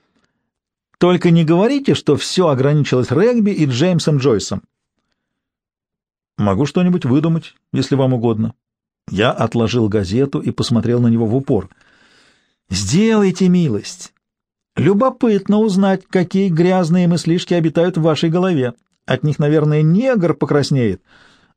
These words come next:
Он меня бесил. Расскажи я о своих фантазиях, по ночам не дававших уснуть, обе женщины, вероятно, лишились бы чувств, а мистер Денби Денби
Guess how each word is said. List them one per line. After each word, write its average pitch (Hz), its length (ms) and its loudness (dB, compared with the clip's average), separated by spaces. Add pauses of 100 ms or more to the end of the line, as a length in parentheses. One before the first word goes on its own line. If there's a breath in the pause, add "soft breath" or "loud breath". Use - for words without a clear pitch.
(180)
Он 160 160 2
меня 160 220 2
бесил. 143 560 -4 (1080)
Расскажи 127 420 0
я 147 140 2
о - 20 -2
своих 139 280 -2
фантазиях, 139 840 -2 (180)
по 117 100 -2
ночам 120 380 0
не 123 80 0
дававших 120 480 -2
уснуть, 185 380 -2 (760 soft breath)
обе 170 280 2
женщины, 165 560 0
вероятно, 147 420 2
лишились 143 460 0
бы 135 140 0
чувств, 208 440 -4
а 117 220 0
мистер 143 480 0
Денби 135 420 0
Денби 165 560 -2